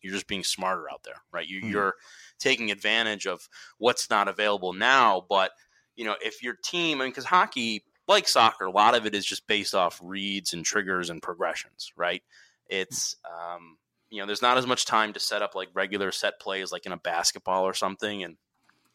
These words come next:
Speaker 1: and you can even look a little bit to, like, rugby in this too, with how,
Speaker 2: Mm.
Speaker 1: with how free flowing that is. But, but if you look at, you know, so, so if you're coming up, let's say on an entry or you're retrieving a puck in the corner,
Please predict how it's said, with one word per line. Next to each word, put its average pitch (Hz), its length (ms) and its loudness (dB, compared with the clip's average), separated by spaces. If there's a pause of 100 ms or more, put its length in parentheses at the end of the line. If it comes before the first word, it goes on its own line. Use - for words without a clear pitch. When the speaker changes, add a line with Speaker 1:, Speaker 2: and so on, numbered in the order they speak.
(120)
Speaker 1:
and 165 140 -4
you 160 60 -10
can 180 120 0
even 143 180 4
look 135 200 2
a 127 40 2
little 123 200 2
bit 117 120 0
to, - 80 -4
like, 104 140 2
rugby 117 380 4
in 82 80 -12
this - 160 -6
too, 160 200 2
with 87 120 -8
how, 92 180 0
Speaker 2:
Mm. - 100 -14 (240)
Speaker 1:
with 98 140 -8
how 95 160 2
free - 160 -6
flowing 98 300 -2
that 113 200 2
is. - 220 -8 (420)
But, - 140 -4
but 131 140 6
if 127 120 0
you 131 120 2
look 143 240 2
at, 123 560 2 (500)
you 123 100 -4
know, 101 80 0
so, 110 460 4
so - 160 -2
if 101 100 -4
you're 127 120 -4
coming 123 320 0
up, 113 180 0
let's 107 160 0
say 107 140 2
on 104 140 0
an 98 120 -4
entry 104 480 -2
or 95 220 -8
you're 95 160 -8
retrieving 98 400 -4
a 87 40 -6
puck - 220 0
in 110 60 -4
the 92 80 -6
corner, 151 460 2